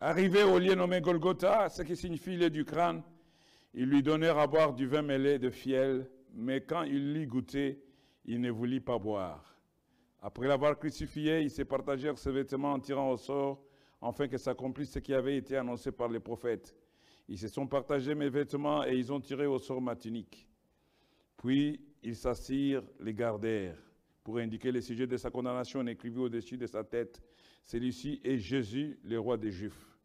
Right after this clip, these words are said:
Amen. Donc, je vais, si vous voulez, aborder un petit sujet. Je vais juste donner le titre à mon propos d'aujourd'hui, Les montagnes des alliances de Dieu.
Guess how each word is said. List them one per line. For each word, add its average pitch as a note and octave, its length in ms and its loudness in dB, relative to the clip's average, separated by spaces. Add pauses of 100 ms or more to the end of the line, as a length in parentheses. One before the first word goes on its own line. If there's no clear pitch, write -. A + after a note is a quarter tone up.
(580)
Amen. C3 440 -4 (1400)
Donc, G3 340 4 (180)
je B2+ 160 -2
vais, G#3+ 320 8 (400)
si - 320 -8
vous F#3+ 140 0
voulez, F#3 460 6 (480)
aborder E3+ 380 4
un E3+ 180 2
petit E3+ 180 -6
sujet. F3 560 2 (800)
Je G#2+ 160 -4
vais F3 220 4
juste E3 200 -2
donner D#3 260 0
le D#3 180 -2
titre - 320 -6
à C#3 80 4
mon C#3 260 0
propos C#3+ 300 -6
d'aujourd'hui, C#3 600 -2 (220)
Les D3+ 220 4
montagnes E3+ 600 -2
des C#3+ 200 -4
alliances D3+ 320 -2
de B2+ 100 -8
Dieu. G2 240 -10